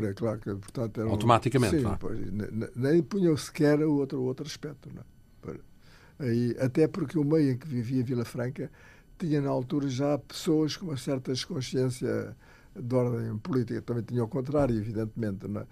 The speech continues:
Speaker 1: E eu convivia com algumas pessoas que tinham mais essa tendência, eh,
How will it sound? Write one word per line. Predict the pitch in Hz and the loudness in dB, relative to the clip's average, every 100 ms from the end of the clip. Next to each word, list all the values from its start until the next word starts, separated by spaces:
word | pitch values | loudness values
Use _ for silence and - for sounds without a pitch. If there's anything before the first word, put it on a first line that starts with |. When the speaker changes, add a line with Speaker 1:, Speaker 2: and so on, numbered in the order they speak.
| - - | -20 -8
Speaker 1:
E | - | 2
eu | 143 | 2
convivia | 143 156 131 156 156 175 156 113 | 4 0 4 2 4 4 6 4
com | 143 139 135 | 2 0 0
algumas | 131 139 135 151 | 0 0 0 -2
pessoas | - - 165 170 175 - - - | -4 -2 0 2 0 -6 -16 -20
que | - | -18
tinham | - 180 | -8 -2
mais | 170 156 156 | 2 2 0
essa | 156 190 | -2 -6
tendência, | 175 160 151 151 202 | -2 2 2 0 -6
eh, | 160 180 139 - | -8 -4 -4 -4